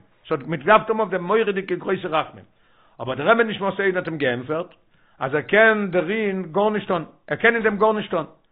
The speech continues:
ער קען אים נישט העלפן אין דעם. אז האט מיר דער רבי רש"ב געזאגט.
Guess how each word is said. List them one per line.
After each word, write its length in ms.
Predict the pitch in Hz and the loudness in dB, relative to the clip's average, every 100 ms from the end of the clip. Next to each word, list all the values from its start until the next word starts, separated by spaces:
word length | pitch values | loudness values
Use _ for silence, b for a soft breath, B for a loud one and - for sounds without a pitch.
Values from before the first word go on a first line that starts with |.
| _ _ _ | _ _ _
ער 80 | 123 | -8
קען 260 | 120 233 233 | 4 4 6
אים 160 | 214 | 2
נישט 240 | 214 214 - | 0 -2 4
העלפן 320 | 208 185 165 | 6 6 0
אין 140 | 160 | -6
דעם. 140 | 127 104 - | -6 -12 -16
אז 140 | - 127 | -16 -10
האט 100 | 190 | -10
מיר 80 | 175 | -8
דער 160 | 170 | -6
רבי 120 | 170 | -4
רש"ב 320 | 156 156 156 135 | -2 -2 -2 -4
געזאגט. 400 | 123 110 - | -10 -12 -14